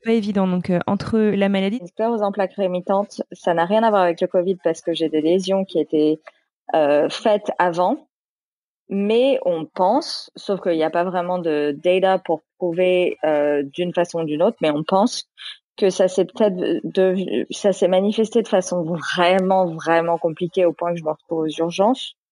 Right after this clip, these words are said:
Speaker 2: à cause du covid.
Speaker 1: Ok, bon, eh ben dis donc, euh,
Speaker 2: <laughs>
Speaker 1: ouais, un, un retour, euh, un peu, euh, un peu sur les chapeaux de roue.
Speaker 2: J'étais en train de rigoler avec mon mari, je lui dis, « Mais c'est pas possible, ils vont, ils vont vouloir, euh, ils vont vouloir m'expulser.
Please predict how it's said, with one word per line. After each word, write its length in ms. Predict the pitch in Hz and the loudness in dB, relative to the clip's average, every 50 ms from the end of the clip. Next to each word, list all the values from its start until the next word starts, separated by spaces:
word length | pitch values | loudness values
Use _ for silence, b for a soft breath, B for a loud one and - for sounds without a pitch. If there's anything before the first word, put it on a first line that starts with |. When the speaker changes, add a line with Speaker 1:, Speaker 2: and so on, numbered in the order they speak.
| _ _ _ _ _ _ _ _ - | _ _ _ _ _ _ _ _ -2
Speaker 2:
à 100 | - 185 | -2 2
cause 200 | - 202 196 185 | 2 2 0 2
du 120 | 190 190 | 0 0
covid. 280 | - 196 156 151 147 - - _ - | 0 0 0 0 -2 -4 -6 _ -6
Speaker 1:
Ok, 240 | 170 160 - - 214 262 285 262 185 160 151 - - _ - | -6 -6 -4 -2 0 0 0 0 0 -2 -4 -8 -12 _ -4
bon, 440 | 185 170 175 202 262 392 381 190 - | 0 2 2 4 4 4 2 2 2
eh 100 | 101 165 | 2 2
ben 140 | 165 175 170 | 2 2 2
dis 100 | 180 185 | 2 2
donc, 300 | 226 262 269 247 220 - - - | 2 4 4 2 2 0 0 0
euh, 140 | 180 180 | 2 2
Speaker 2:
<laughs> 320 | 175 170 170 160 170 - - | 2 4 4 2 2 2 2
Speaker 1:
ouais, 180 | 226 254 240 - | 2 2 2 2
un, 260 | 185 185 185 180 - - | 2 0 0 0 -2 -2
un 140 | - 190 185 | -2 -2 0
retour, 420 | 190 214 220 - - 285 277 247 | 2 0 0 0 -2 -2 0 2
euh, 120 | 214 196 | 2 2
un 140 | - - 202 | 2 0 -2
peu, 280 | 202 - 247 254 247 220 | -2 0 0 2 2 4
euh, 160 | 196 185 180 | 4 2 2
un 100 | - 196 | 0 0
peu 120 | 196 240 254 | 0 -2 -2
sur 120 | - 226 | -2 -2
les 60 | 202 | -4
chapeaux 240 | 190 - 185 175 202 | -2 -2 -2 -2 0
de 60 | 208 | -2
roue. 180 | 220 220 311 359 - - | 0 -2 -4 -4 -2 -2
Speaker 2:
J'étais 300 | 196 214 202 185 226 214 | 0 0 0 2 2 0
en 80 | 202 | 0
train 200 | 202 - 214 202 | 2 0 0 2
de 60 | 214 | 2
rigoler 340 | 220 202 190 196 196 208 240 | 2 0 2 2 2 2 2
avec 200 | 240 196 175 - | 2 2 2 0
mon 80 | 180 170 | 0 0
mari, 240 | 175 185 233 277 269 | 0 0 0 0 0
je 60 | 226 | -2
lui 80 | 190 | -2
dis, « 100 | 165 165 160 | -2 -2 -2
Mais 80 | 160 | -2
c'est 100 | 160 - | -2 -2
pas 120 | - 165 160 | 0 -2 0
possible, 320 | 175 180 185 - 262 240 | 0 0 0 0 0 0
ils 80 | 233 180 | 2 2
vont, 180 | 170 170 165 - - | 2 0 0 0 0
ils 100 | 180 190 | -2 0
vont 120 | 170 175 | 0 0
vouloir, 380 | 175 175 180 175 175 180 196 190 | -2 -2 0 0 0 2 2 2
euh, 200 | 165 165 160 160 175 _ _ _ B B B B B - | 2 4 2 0 -2 _ _ _ B B B B B -4
ils 120 | - 190 | -2 2
vont 80 | 196 196 | 2 4
vouloir 240 | 190 185 180 180 175 | 4 4 4 2 2
m'expulser. 640 | 170 170 175 - - - 190 196 208 - - 302 330 | 0 -2 -4 -4 -6 -4 -2 -2 -2 0 2 2 4